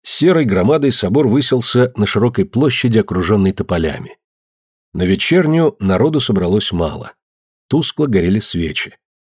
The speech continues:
В полумраке, освещаемая десятком свечей, ярко блестела золотом, усыпанная драгоценными камнями риза большой иконы Казанской Богоматери. Перед чудотворной иконой, составлявшей главную достопримечательность собора,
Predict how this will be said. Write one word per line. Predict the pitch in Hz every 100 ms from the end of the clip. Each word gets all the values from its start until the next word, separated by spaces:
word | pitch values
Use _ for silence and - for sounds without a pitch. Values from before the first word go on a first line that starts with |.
| _
В | -
полумраке, | - 110 127 196 190 147
освещаемая | - 113 - 147 131 123 113
десятком | 98 - 160 101 95
свечей, | 92 87 - 147
ярко | 113 87 151 -
блестела | 117 107 - 127 101
золотом, | 85 131 143 127 123 104 104
усыпанная | - 135 131 120 101
драгоценными | 95 95 98 131 127 110
камнями | - 90 110 120 101
риза | 110 135 110
большой | 98 90 - 123 107
иконы | - 117 127 120
Казанской | 95 82 92 110 - 98
Богоматери. | 87 87 82 73 - - - _ _ _ _ _ _ _ _ _
Перед | 120 139 123
чудотворной | 131 139 135 156 135 131
иконой, | 123 180 143 98
составлявшей | 104 - 101 120 - 107
главную | 82 104 117 107 107
достопримечательность | 104 - 101 104 101 113 98 92 90 -
собора, | 92 107 143 87